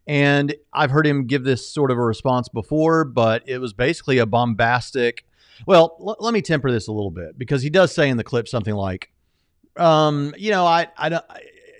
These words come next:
you don't know what you do in that experience, but the most moral thing would be not to worship him.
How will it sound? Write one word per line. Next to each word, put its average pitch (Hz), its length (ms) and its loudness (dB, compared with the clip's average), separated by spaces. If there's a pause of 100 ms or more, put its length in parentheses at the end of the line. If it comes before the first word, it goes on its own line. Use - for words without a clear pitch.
(240)
you 180 200 -8
don't 202 160 6
know 185 120 6
what 175 200 2
you 165 80 0
do 147 180 2
in 139 80 0
that 135 200 -2
experience, 143 540 -2
but 143 120 -6
the 127 80 -2
most 156 220 0
moral 196 300 6
thing 143 180 -2
would 131 160 0
be 131 140 0
not 165 420 0
to 156 100 -2
worship 143 520 0
him. 92 340 -18